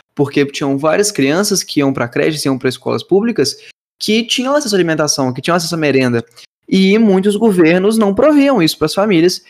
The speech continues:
e proviam apenas o auxílio emergencial, que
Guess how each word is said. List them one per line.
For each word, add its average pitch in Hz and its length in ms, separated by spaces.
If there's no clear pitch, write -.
e - 60
proviam 190 460
apenas 190 680
o 151 100
auxílio 170 280
emergencial, 180 560
que 180 720